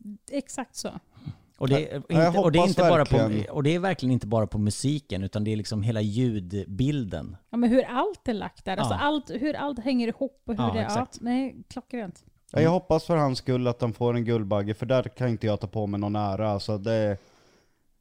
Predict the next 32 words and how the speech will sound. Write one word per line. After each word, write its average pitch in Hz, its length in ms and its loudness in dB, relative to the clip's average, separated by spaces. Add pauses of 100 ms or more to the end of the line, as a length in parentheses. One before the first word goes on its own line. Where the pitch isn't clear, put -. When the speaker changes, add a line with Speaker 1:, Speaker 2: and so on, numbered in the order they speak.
(300)
Speaker 3:
alltså, 143 320 0
så 147 140 0
jävla 120 320 6
fantastiskt 107 560 -2
arbete, 98 540 -2
och 107 200 2
hur 107 240 0
han 104 160 0
förstår 123 720 -2
så 107 200 -4
lätt 107 460 -2
vad 98 420 -2
för - 120 -8
musik 101 540 -4 (260)
vi 95 460 -4
söker. 101 720 -2
Speaker 2:
Ja. 95 260 -6
Speaker 3:
Ibland 127 320 0
kan 151 100 0
det 151 80 2
vara 123 160 4
ett - 100 -2
trevande, 117 520 0
du 120 80 0
får 127 280 -4
så 113 100 -4
här 104 100 -2 (100)
fyrtio 110 360 -2
tracks, 120 340 -2
det 120 80 -2
sitter - 520 -4
inte. 101 400 -2